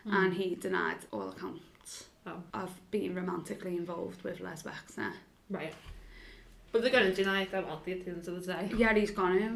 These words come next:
Speaker 2: because... But then also, at the same time, you're getting convicted of having a paedophile ring. What is, you know, being gay,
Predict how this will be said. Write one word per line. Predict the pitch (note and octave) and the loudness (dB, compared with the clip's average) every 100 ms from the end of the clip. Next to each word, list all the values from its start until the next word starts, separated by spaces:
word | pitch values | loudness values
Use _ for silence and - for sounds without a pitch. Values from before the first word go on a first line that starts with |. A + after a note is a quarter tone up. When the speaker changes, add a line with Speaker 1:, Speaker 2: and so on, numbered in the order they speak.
| A#3 | -2
Speaker 2:
because... | G#3+ G#3 F#3+ F#3 F#3 - | -2 2 2 2 0 -2
But | B3+ C4+ | 2 6
then | C#4+ | 8
also, | A#3+ A#3 D4+ | 6 6 4
at | |
the | - | 4
same | - A#3+ A3+ | 4 4 6
time, | C4+ C#4 | 6 6
you're | B3 | 4
getting | B3 C#4 | 2 2
convicted | C#4 C#4 G#3+ - C4 | 2 2 0 0 0
of | C#4 | 0
having | C4+ C4 | -2 2
a | C4+ | 2
paedophile | A3+ G3+ G#3 A#3+ B3+ | 2 0 0 0 2
ring. | B3 C4 C4+ - - - | 4 4 4 0 -12 0
What | G#3+ A3 - | 2 2 4
is, | A#3 A#3 A3+ | 6 6 4
you | G#3+ A3 | 0 4
know, | G#3 F3 E3 - - | 4 4 0 -6 0
being | G3+ F#3+ F#3+ | 2 2 0
gay, | F3+ F3 G3+ | 0 0 -2